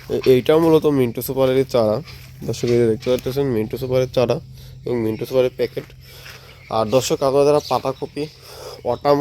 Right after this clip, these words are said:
কুইন খুঁজতেছেন, এই যে অটাম কুইনের চারা আমাদের কাছে আছে। দর্শক, এই যে দেখুন, এটা মূলত হোয়াইট অ্যাক্সেল এবং এটা মূলত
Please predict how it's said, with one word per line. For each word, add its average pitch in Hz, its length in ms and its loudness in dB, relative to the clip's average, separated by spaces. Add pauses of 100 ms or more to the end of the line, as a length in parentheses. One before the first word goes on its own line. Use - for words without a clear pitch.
কুইন 127 260 0
খুঁজতেছেন, 131 460 -4 (720)
এই 113 100 -2
যে 120 60 -2 (140)
অটাম 131 260 0
কুইনের 127 300 0
চারা 123 220 0
আমাদের 127 260 2
কাছে 131 240 -2
আছে। 123 120 -2 (100)
দর্শক, 123 220 -2 (100)
এই 120 80 -2
যে 127 60 -4 (800)
দেখুন, 113 240 -6 (720)
এটা 113 200 -4
মূলত 127 200 0 (140)
হোয়াইট 104 320 -4
অ্যাক্সেল 143 320 -4 (1800)
এবং 110 160 0 (280)
এটা 113 180 -4
মূলত 131 240 -2